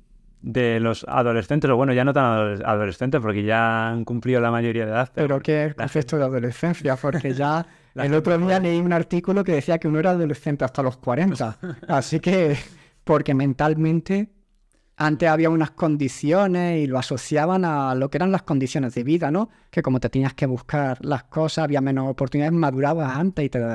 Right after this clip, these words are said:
Speaker 2: adaptabas. Ahora como estamos más, mm, por así decirlo, en inmediatez y tenemos tantas cosas al alcance, no se madura mucho más tarde, porque uno está con todas las necesidades cubiertas. Entonces,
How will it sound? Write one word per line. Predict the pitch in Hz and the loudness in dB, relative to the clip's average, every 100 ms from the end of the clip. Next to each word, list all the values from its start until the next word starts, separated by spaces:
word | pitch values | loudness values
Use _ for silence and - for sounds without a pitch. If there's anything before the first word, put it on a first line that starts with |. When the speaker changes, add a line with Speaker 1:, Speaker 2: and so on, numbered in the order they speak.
| 113 | -6
Speaker 2:
adaptabas. | 143 139 123 - 156 139 - _ | -4 -4 -4 -2 -2 -2 -8 _
Ahora | 143 147 | -2 -2
como | 165 151 | 0 -2
estamos | 120 151 151 151 | -2 -2 0 0
más, | 160 160 - | 0 -2 -6
mm, | 185 156 151 147 143 _ _ _ _ - | -6 -4 -4 -4 -8 _ _ _ _ -2
por | 147 | 0
así | 131 160 | 0 0
decirlo, | 139 131 165 156 151 160 _ _ _ - | -2 0 -2 0 -2 -2 _ _ _ -4
en | 165 | 0
inmediatez | 147 143 147 139 185 185 | 2 4 2 2 0 0
y | 147 | -2
tenemos | 143 147 | -2 -2
tantas | 156 147 - | -2 -4 -2
cosas | 170 170 160 | -4 -2 -2
al | 156 | -2
alcance, | 160 - 170 165 | -2 -4 -4 -2
no | 156 156 170 156 - _ _ | 0 2 2 -2 -6 _ _
se | - - | -6 0
madura | 139 135 151 170 | 2 2 2 2
mucho | 160 160 - | 2 0 0
más | 135 127 - | -2 -2 -4
tarde, | - 196 156 131 _ | -2 0 -2 -6 _
porque | - 127 | -8 -4
uno | 127 139 | -2 -4
está | 139 - 170 - _ _ | -2 0 -2 -2 _ _
con | 160 143 | -4 0
todas | 165 170 | 2 2
las | 165 | 0
necesidades | 147 143 143 139 131 123 | 0 -2 -2 -2 -2 -4
cubiertas. | - 123 127 180 - 123 117 | -6 -2 0 0 -2 -4 -4
Entonces, | 117 127 156 | -4 -6 -8